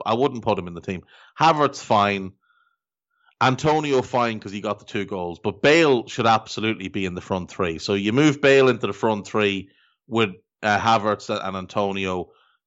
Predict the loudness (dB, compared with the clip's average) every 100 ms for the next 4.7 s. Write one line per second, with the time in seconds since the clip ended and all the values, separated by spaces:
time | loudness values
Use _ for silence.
0 | -2 0 2 -2 0 0 2 2 0 -2
1 | -14 _ _ -4 -2 0 0 0 0 -2
2 | -2 -8 -16 -12 -2 -2 -2 -8 -4 -2
3 | -2 -4 -4 -2 -2 -6 -8 -8 -4 0
4 | 0 -2 -2 0 0 -2